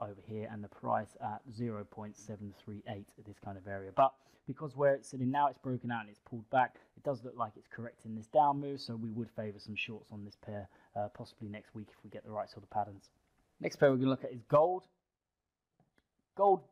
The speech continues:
found support at this upward sloping trend line here, and it pulled all the way back up to the resistance area of the one two sixty we had highlighted here.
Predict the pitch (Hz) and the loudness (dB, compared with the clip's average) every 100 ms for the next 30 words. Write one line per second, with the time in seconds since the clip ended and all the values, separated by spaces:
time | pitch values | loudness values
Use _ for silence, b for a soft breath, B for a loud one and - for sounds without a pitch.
0 | - 175 160 - 135 156 139 139 - 135 | 2 2 2 -4 -10 -6 -4 -4 -8 -6
1 | 139 123 120 - 120 113 120 120 113 110 | -8 -8 -10 -10 -8 -8 -6 -4 -4 -4
2 | 117 113 110 - 123 117 - 139 131 120 | -6 -8 -12 -12 -8 -8 -8 -4 -2 -2
3 | 110 117 - - 120 113 123 - 107 117 | 0 0 -2 -14 -12 -6 -6 -8 -10 -6
4 | 110 104 110 117 113 - 107 98 143 - | -6 -6 -2 -2 -2 -6 -16 -14 -16 -14
5 | - 143 117 104 107 110 107 104 - 139 | -6 -4 -4 -4 0 0 0 -6 -4 6
6 | 160 | 6